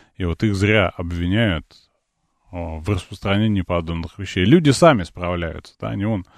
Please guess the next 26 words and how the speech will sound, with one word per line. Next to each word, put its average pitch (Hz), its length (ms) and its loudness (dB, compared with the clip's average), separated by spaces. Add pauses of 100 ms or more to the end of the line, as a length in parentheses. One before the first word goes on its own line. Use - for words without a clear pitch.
(320)
Блаватскую 110 720 2
читают. 82 420 -8
Я 104 140 -2
могу 107 280 0
там 90 200 -2
с 87 60 -6
десяток 113 520 2
авторов - 420 -4
похожих 82 520 -8
назвать. 120 420 2 (720)
И 107 500 4
считаю, 160 520 4
что 117 420 2
в 95 180 2
этом 147 380 2
есть, 127 560 0
конечно, 107 680 -4 (140)
э, 104 280 -10 (500)
серьёзная 120 640 2
проблема. 113 580 0
Особенно 139 420 2
почему-то 107 640 -2 (400)
вот 92 180 -8
в 104 100 -4
этот 101 280 0
вирус 151 460 4